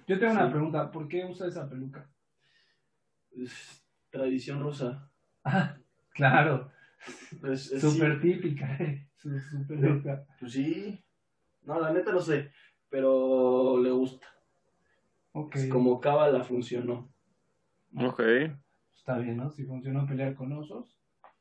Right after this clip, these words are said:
Speaker 1: yo no puedo pelear con un ajolote.
Speaker 3: <laughs> Un ajolote
Speaker 2: Y
Speaker 3: en
Speaker 2: estaría
Speaker 3: Xochimilco,
Speaker 2: padre, ¿no?
Speaker 3: güey. <laughs> Ok, ok, ok.
Speaker 1: Pues
Speaker 2: Pues
Speaker 1: ya
Speaker 2: que
Speaker 1: sé.
Speaker 2: si quieren, a ver,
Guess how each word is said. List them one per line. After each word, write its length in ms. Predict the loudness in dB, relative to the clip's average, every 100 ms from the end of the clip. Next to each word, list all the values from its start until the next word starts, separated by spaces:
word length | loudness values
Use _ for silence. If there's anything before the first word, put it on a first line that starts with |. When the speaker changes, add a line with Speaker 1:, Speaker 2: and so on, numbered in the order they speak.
| _ -20 _ -14
Speaker 1:
yo 120 | -8
no 120 | -6
puedo 160 | -6 -8
pelear 260 | -6 -6
con 160 | -4 -4
un 100 | -6
ajolote. 480 | -6 -8 -10 -12 -20 -20 _ 0
Speaker 3:
<laughs> 600 | 4 6 6 4 0 -10 _ _ -2
Un 200 | 4 4
ajolote 1040 | 4 6 8 10 10 10 6 8 8 8
Speaker 2:
Y 120 | 4 2
Speaker 3:
en 80 |
Speaker 2:
estaría 260 | 6 6 6
Speaker 3:
Xochimilco, 460 | 8 8 10 10 8
Speaker 2:
padre, 140 | 10 10
¿no? 20 | 8
Speaker 3:
güey. 280 | 6 6
<laughs> 100 | 4 -4 -16 -16 -14 -6 6 6 8 6 6 2 0 -2 _ -16 -14 -14 -10 -8
Ok, 200 | 2 6 6 6 -6 -14 -14
ok, 140 | -6 -2 -2
ok. 60 | -2
Speaker 1:
Pues 200 | -6 -6 _ _ _ _ _ _ _ _
Speaker 2:
Pues 180 | 0 2
Speaker 1:
ya 80 | 6
Speaker 2:
que 120 | 6
Speaker 1:
sé. 100 | 6
Speaker 2:
si 60 | 8
quieren, 300 | 8 8 6
a 80 | 6
ver, 260 | 6 2